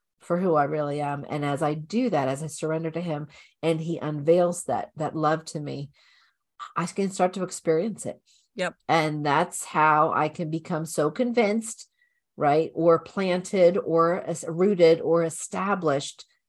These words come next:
Speaker 1: that he loves me. And so when
Speaker 2: Amen.
Speaker 1: the enemy tries to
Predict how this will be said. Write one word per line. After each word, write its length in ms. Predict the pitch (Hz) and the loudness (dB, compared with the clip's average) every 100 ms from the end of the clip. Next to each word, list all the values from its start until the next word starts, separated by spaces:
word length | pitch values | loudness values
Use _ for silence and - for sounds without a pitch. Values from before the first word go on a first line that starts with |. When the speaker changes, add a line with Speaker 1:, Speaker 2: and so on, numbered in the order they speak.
| _ _ | _ _
Speaker 1:
that 160 | 165 143 | 0 0
he 460 | - - 196 196 190 | -2 -4 -2 -2 -2
loves 460 | 175 170 175 175 | 0 2 2 0
me. 240 | 143 120 - | -8 -8 -6
And 140 | 156 | -6
so 160 | 143 180 | 0 0
when 140 | 160 | 2
Speaker 2:
Amen. 100 | - | 0
Speaker 1:
the 60 | 151 | -2
enemy 340 | 147 180 208 196 | -2 0 -2 -2
tries 460 | 214 170 165 175 | 2 4 4 2
to 300 | - 175 160 | -2 -2 -2